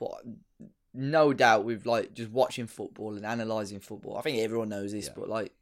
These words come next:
Speaker 1: if you, it would be, it would be interesting to see what, like, what knowledge you'd know if, if you, Football Manager didn't exist or you didn't play F M compared to, like, now.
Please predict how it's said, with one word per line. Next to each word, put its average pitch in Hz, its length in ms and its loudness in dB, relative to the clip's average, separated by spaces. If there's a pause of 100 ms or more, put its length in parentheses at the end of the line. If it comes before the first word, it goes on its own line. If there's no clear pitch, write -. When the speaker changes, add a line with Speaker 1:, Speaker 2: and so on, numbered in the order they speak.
(440)
Speaker 1:
if - 140 -14
you, 160 220 -4
it - 200 -2
would 143 180 -2
be, 143 240 -6 (320)
it 147 120 -4
would 156 160 2
be 170 140 -4
interesting 165 380 -6
to 135 40 -8
see 131 200 -4
what, 107 220 -6 (140)
like, 120 220 -2 (140)
what 127 240 -6
knowledge 123 500 0
you'd 107 220 -10
know 113 420 -4 (880)
if, 123 260 -8
if - 240 -20
you, - 80 -20 (320)
Football 135 200 -6
Manager 131 260 -2
didn't 120 180 -2
exist 110 340 -8
or 117 80 -6
you 113 80 -6
didn't 110 200 -8
play 113 180 -2
F 101 160 -8
M 107 260 -8
compared 113 380 -8
to, 113 100 -12
like, 104 180 -6
now. 110 340 -6